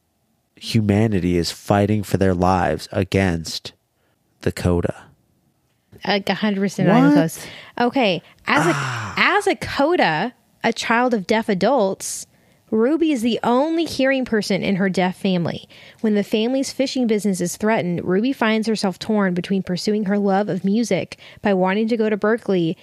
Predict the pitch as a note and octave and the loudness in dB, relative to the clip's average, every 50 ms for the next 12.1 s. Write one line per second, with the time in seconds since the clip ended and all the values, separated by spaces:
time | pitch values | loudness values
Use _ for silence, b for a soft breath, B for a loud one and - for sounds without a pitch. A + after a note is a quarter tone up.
0 | B B B B - G3 G3 F#3+ F#3+ F#3+ - _ - A#3 A#3+ A#3+ A#3 E3+ A3+ A3 | B B B B -2 0 0 0 0 -2 -6 _ -2 -2 0 0 0 0 -2 -2
1 | G#3+ - - - A3+ A3 A#3 A#3 A#3+ A#3 - - F#3+ F#3+ F#3+ F3 - F3 E3+ F3 | -2 -4 -2 -2 0 2 2 2 0 0 -2 -2 0 0 -2 0 0 0 0 2
2 | F3+ F3+ F3+ F#3 D#3+ E3 E3+ D#3 - - E3 D3 C3+ G2+ - - - - - - | 0 0 0 -2 -2 -2 -4 -4 -2 -2 -2 0 0 -2 -4 -8 -12 -18 -20 -20
3 | - _ _ _ _ _ _ _ - A3 A3 G#3 G3+ G3 F#3+ F3+ - - - G#3 | -20 _ _ _ _ _ _ _ -2 0 0 2 2 2 0 -2 -4 -6 -8 -8
4 | F#3+ - G#3+ G3 A#3+ B3+ - - - A3 G#3+ G3 - F#3+ F#3+ F3+ - - - F3 | -4 0 0 0 0 -2 -4 -4 -2 0 0 2 2 0 0 -2 -4 -4 -4 -2
5 | E3 E3 F3 G3 G3+ F#3 - - - - - - - F3+ G#3+ A#3 - - - - | 0 0 0 0 0 -2 -2 -4 -6 -8 -8 -6 -4 -4 -4 -4 -6 -6 -6 -10
6 | - - - - _ - _ _ _ _ _ _ _ _ _ _ _ _ _ _ | -10 -12 -16 -18 _ -20 _ _ _ _ _ _ _ _ _ _ _ _ _ _
7 | _ _ _ _ _ _ _ _ _ _ _ _ _ _ _ _ _ - A#3+ A#3 | _ _ _ _ _ _ _ _ _ _ _ _ _ _ _ _ _ -4 0 0
8 | A3+ G3+ G3 F#3 F3+ E3+ D#3+ D#3 C#3+ - - D#3+ D#3+ D#3 D3 - - C#3+ A#2 G#2 | 0 0 0 -2 -2 -2 0 -2 -2 -2 -2 -2 0 0 -2 -2 0 0 0 0
9 | - - G#2+ G#2 G2+ F#2+ - - F#2+ F2+ F2+ F#2+ F#2 G2 G#3 G#3 G3 - - - | 2 2 2 2 2 0 -2 0 0 0 -2 -4 -4 -2 -2 -2 -2 -4 -4 -4
10 | - - - - - - - - - - F#4 - _ _ - - - - - - | -4 -4 -4 -4 -6 -6 -6 -8 -14 -14 -16 -16 _ _ -12 -12 -12 -12 -16 -12
11 | - - - - - - - - - - - C4 C#4 D4+ D4 C#4 B3+ A3 G3 F#3+ | -12 -10 -10 -10 -10 -10 -12 -12 -10 -4 -2 0 2 2 2 2 2 2 0 -2
12 | F3+ F#3 | -2 -4